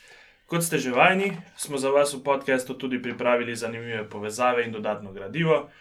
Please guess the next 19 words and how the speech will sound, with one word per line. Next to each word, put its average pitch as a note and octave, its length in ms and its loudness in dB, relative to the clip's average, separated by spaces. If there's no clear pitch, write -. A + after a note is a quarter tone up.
Vse - 280 4
komentarje, B2+ 600 4
pohvale, B2 480 0
pripombe A#2+ 480 -2
in A2+ 160 -6
predloge B2 480 2
nam A#2 240 -8
lahko A#2 300 -4
sporočite A#2+ 580 -8
na A2 240 -6
elektronski A2+ 500 -8
naslov A2+ 460 -2
podcast A#2+ 480 -2
pika A#2+ 240 -2
arso A2+ 400 0
afna G#2+ 340 -6
gov G#2+ 240 -6
pika G#2 240 -14
si. F#3 280 -2